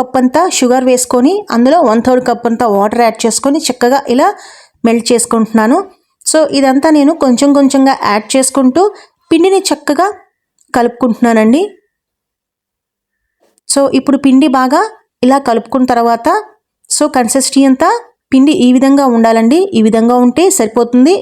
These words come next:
ఇప్పుడు నేను ఒక టెన్ మినిట్స్ వరకు రెస్ట్ ఉంచేస్తున్నాను. టెన్ మినిట్స్ వరకు పిండి నానితే మన బిస్కెట్స్ అనేవి చాలా అంటే చాలా పర్ఫెక్ట్గా వస్తాయండి. ఇప్పుడు టెన్ మినిట్స్ తర్వాత నేను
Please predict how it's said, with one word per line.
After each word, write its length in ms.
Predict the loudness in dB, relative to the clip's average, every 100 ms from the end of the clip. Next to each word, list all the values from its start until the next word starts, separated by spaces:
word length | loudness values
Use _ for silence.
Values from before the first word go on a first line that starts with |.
| -4
ఇప్పుడు 220 | -6 0 0
నేను 180 | 2 2 0 -2
ఒక 180 | -2 0 0 -2
టెన్ 160 | 0 0
మినిట్స్ 260 | 0 0
వరకు 200 | -2 0 0
రెస్ట్ 200 | 0 0 0
ఉంచేస్తున్నాను. 600 | 0 -2 -2 -2 0 0 0
టెన్ 160 | 2 2
మినిట్స్ 260 | 0 -2 -4
వరకు 240 | -2 -2 -2
పిండి 200 | 2 2 2
నానితే 360 | 2 0 0 0
మన 100 | 0 0
బిస్కెట్స్ 380 | -2 -2 -4 0
అనేవి 240 | 2 2 0 -2 -4
చాలా 360 | 0 0 0 -2 -6 _ _ _
అంటే 140 | -4 -4 -2
చాలా 220 | -2 0 -2
పర్ఫెక్ట్గా 480 | -4 -2 -4 -2 -2 -2
వస్తాయండి. 460 | -2 -2 0 0 -2 -6 _ _
ఇప్పుడు 180 | -4 -2
టెన్ 160 | 0 2
మినిట్స్ 220 | 0 0
తర్వాత 340 | 0 0 0 -2 -2 -6 _ -4
నేను 160 | 0 2